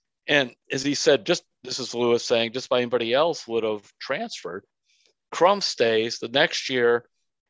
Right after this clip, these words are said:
uh, he actually doesn't even open the first game. They played at Arizona State at quarterback, but they switch him up. He comes in at, uh, during the middle of that game at Arizona State, didn't play particularly well. They, they then give him the job,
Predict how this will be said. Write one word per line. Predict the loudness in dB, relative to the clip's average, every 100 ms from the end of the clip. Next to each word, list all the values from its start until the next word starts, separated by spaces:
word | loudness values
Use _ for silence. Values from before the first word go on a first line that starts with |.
| _
uh, | -8 -6
he | -4 -2 0 2
actually | 0 0
doesn't | -2 -2 -2
even | -2 2
open | 0 0 -8
the | -6
first | -6 -4 -2
game. | -4
They | -4
played | 0 2 2
at |
Arizona | 2 0 -4 -6
State | -2 -2
at | -2
quarterback, | 0 2 2 2 0 0
but | -4 -4 -6
they | -8
switch | -8 -2 0 0
him | -2 -2
up. | -2 -4 _ _ _ _
He | -14
comes | -2 -2 -2 -2
in | -2
at, | -4 -8 -6
uh, | -4 -4 -8 -6
during | -4 -4
the |
middle | -2 0
of | 0
that | -2 -2
game | -4 -4 -6
at |
Arizona | -6 -6 -6 -6
State, | -4 -2
didn't | 0 0
play | 0 -2
particularly | -2 -6 -6 -2
well. | 0 0 -4 -20 -8
They, | -2 -2 _
they | -2
then | 2 2 0
give | -2 -2 -2
him | 0 -2
the | -2
job, | -2 0 0